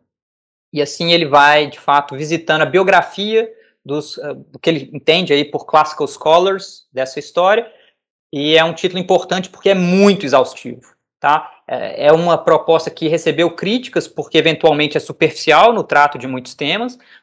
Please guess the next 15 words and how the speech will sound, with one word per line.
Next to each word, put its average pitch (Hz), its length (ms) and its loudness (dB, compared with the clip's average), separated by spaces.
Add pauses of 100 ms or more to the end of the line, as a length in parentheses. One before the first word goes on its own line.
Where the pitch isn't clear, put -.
(320)
mas 143 540 0
é 151 160 2
impressionante 185 1120 -2
o, 185 480 -4
o, - 40 -4
a - 60 -2
quantidade 160 540 0
de 220 40 -6
nomes 180 440 0
que - 60 -4
aparece. 123 640 -4
Pra - 380 -16
vocês - 40 -16
terem 156 260 0
ideia, 180 480 4